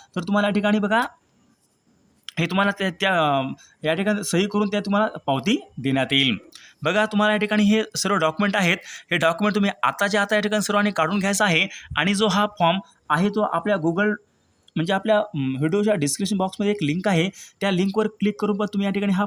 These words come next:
फॉर्म डाउनलोड करून घेऊ शकता आणि प्रिंट काढू शकता. पूर्णपणे हा फॉर्म भरायचा आहे. यांना सर्व या ठिकाणी कागदपत्रे लावायची आहेत आणि तो फॉर्म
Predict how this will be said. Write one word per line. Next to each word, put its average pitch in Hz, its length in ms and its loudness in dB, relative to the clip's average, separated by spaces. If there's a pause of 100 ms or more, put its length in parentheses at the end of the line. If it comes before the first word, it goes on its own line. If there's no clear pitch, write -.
फॉर्म 170 180 2 (300)
डाउनलोड 151 360 0
करून 208 280 -2
घेऊ 196 220 -2
शकता 180 360 -2 (280)
आणि 175 160 0
प्रिंट 202 320 -2
काढू 202 140 -2
शकता. 196 180 -2
पूर्णपणे 208 460 -2
हा 208 120 2 (120)
फॉर्म 208 160 0
भरायचा 165 360 0
आहे. 196 240 2 (300)
यांना 208 200 2
सर्व 196 280 -2
या 208 60 0
ठिकाणी 208 240 -2
कागदपत्रे 196 600 -2
लावायची 165 360 -2
आहेत 170 220 4 (340)
आणि 170 160 0
तो 220 180 0
फॉर्म 214 240 -2